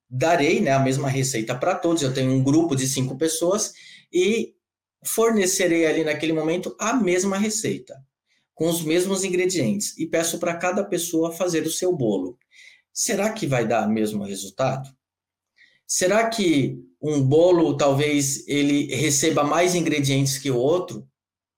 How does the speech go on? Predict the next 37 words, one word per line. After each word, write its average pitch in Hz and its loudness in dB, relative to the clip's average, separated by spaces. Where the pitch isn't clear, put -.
Né? 131 0
Talvez 131 0
ele 135 0
vai 127 -2
transbordar, 127 -2
ou 165 2
talvez 151 0
ele 165 2
nem 196 2
cresça, 175 -2
né? 131 -6
Ou 175 0
vai 202 0
queimar. 180 -2
Então, 202 0
veja 208 0
que 202 -4
só 247 -2
com 254 -2
esse 202 0
pequeno 170 -2
exercício 147 -2
a 180 -2
gente 202 -2
consegue 214 -2
extrair 151 0
muita 127 -2
coisa, 95 -8
né? 131 -6
E 165 2
essa 226 0
receita 185 0
da 135 2
mudança, 127 0
ela 160 0
só 208 -2
acontece 147 -2